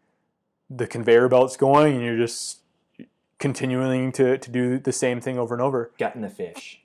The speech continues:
Speaker 1: Yeah, yeah, yeah. Um, and so, so, uh, I, obviously, I, I've, I've always loved doing sales. I, I love doing other stuff as well. But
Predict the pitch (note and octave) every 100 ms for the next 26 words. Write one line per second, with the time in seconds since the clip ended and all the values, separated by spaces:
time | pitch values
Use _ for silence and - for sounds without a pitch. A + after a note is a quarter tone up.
0 | - G#3+ D#3 E3 E3 F3 B2+ A#2+ - -
1 | D#3+ D3 C#3+ C#3 C3+ D3 - D3 D3 -
2 | D3+ C#3+ C#3 C3+ C3 C3+ - - C#3 -
3 | C#3 C3+ B2+ B2+ B2 A#2+ A#2 - - _
4 | A3+ C4 - _ _ _ D#3 D3+ C#3 C#3+
5 | B2+ B2+ B2 - B2 A2 A#2+ A2+ A2 A2+
6 | G#2+ A2 G#2+ - A2 G#2+ G#2+ A2 G#2+ -
7 | A#2 A2+ A#2 G#2+ G#2+ G#2+ - A2 A#2+ A#2
8 | A2 A2+ A#2